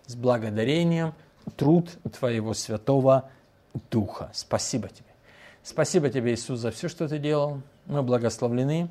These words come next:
и мы ожидаем, что Ты будешь и дальше вести нас, как своих овец, обучая нас Духом Твоим, Духом истины, чтобы мы были эффективны, плодовиты,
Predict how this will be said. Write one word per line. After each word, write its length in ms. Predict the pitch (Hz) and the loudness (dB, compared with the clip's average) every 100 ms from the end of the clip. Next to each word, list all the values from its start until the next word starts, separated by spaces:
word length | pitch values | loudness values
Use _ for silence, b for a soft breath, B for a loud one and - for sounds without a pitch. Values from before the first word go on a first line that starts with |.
| - - | -8 -4
и 80 | |
мы 140 | 127 127 | 2 2
ожидаем, 420 | 117 117 120 110 | 2 2 0 0
что 160 | - 110 | -4 -4
Ты 100 | 113 | -2
будешь 320 | 113 110 - | -2 -4 -4
и 60 | |
дальше 420 | 110 147 156 - 156 | 4 6 6 0 -4
вести 380 | 110 - - | -4 -6 -6
нас, 220 | 160 151 - | -4 -4 -4
как 160 | 143 | -8
своих 340 | - 147 143 143 | -2 -2 0 -2
овец, 400 | 143 143 143 - b b b | 0 0 -2 -14 b b b
обучая 680 | 117 113 110 156 165 175 175 | 0 0 2 8 10 10 8
нас 320 | 170 170 175 | 6 6 2
Духом 440 | 139 156 165 156 | 0 0 0 -2
Твоим, 420 | 151 151 151 151 | 0 2 2 2
Духом 360 | 143 135 147 151 | 0 0 0 -2
истины, 580 | 151 - - 139 139 139 - B B B | -4 -6 -4 -2 -2 -4 -8 B B B
чтобы 260 | - 135 135 | 0 6 8
мы 160 | 135 | 6
были 280 | 123 120 117 | 6 6 6
эффективны, 720 | 110 117 - 185 185 175 170 | 2 -2 -2 2 4 4 2
плодовиты, 840 | - 131 127 117 127 170 170 170 | 0 4 6 6 2 2 2 -2